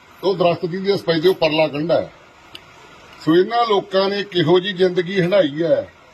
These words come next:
ਤੇ ਇਹਨਾਂ ਦਾ ਭਵਿੱਖ ਕੀ ਆ? ਆਹ ਜਿਹੜਾ ਨਾਲ ਦਾ ਘਰ ਹੈ,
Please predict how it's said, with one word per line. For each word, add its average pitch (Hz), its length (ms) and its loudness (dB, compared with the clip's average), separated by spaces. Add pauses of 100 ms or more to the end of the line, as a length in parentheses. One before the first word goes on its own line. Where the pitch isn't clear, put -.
(760)
ਤੇ 170 80 2
ਇਹਨਾਂ 208 160 -2
ਦਾ 214 100 0
ਭਵਿੱਖ 190 300 -4
ਕੀ 185 240 -6
ਆ? 190 80 4
ਆਹ 185 240 0
ਜਿਹੜਾ 202 120 -4
ਨਾਲ 160 320 -2
ਦਾ 190 120 2
ਘਰ 185 220 0
ਹੈ, 131 180 0